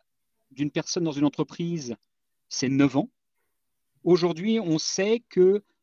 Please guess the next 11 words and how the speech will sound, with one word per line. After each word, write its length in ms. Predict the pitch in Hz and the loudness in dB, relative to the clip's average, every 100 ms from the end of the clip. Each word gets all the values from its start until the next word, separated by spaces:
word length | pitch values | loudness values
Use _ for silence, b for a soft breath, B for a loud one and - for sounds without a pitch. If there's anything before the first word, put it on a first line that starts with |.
| _ | _
euh, 180 | 151 147 | -4 -4
cinquante-trois 880 | 143 - - 214 - 202 - - 202 | -4 -6 -4 -2 -2 -4 -4 -10 -10
pour 180 | 190 175 | -8 -8
cent, 320 | - 180 170 | -6 -4 -4
je 120 | 135 | -2
l'avais 180 | 151 160 | 0 0
lu 120 | 175 | 0
dans 100 | 208 | -2
une 180 | 151 156 | -2 0
étude, 280 | 151 - 185 | 0 -4 -6
que 160 | 175 | -6